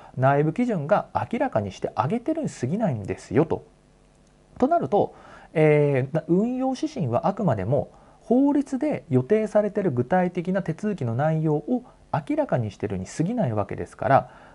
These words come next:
運用指針ではなくて、えー、法律に、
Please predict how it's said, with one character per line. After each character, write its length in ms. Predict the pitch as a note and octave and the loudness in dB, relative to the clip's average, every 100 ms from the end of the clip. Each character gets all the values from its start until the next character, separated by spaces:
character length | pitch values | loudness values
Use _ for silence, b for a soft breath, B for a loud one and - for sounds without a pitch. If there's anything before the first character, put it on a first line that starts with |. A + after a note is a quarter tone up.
| - | -8
運 340 | G3 C4+ D#4 D#4 | -6 -4 -6 -6
用 220 | D4 D4 | -6 -4
指 140 | D4+ | -4
針 240 | D#4 B3+ C3 | -4 -2 -2
で 80 | G#2+ | -2
は 80 | |
な 120 | G#2+ B2 | -2 -4
く 120 | - | -2
て、 240 | E3 A#2+ B B B - | -2 -2 B B B -2
え 220 | B2 A#2 | 0 0
ー、 40 | |
法 300 | A#2 A#3+ C#4+ | -2 0 2
律 260 | D4 C#4 C#4+ | 2 0 -8
に、 220 | D#4 | -8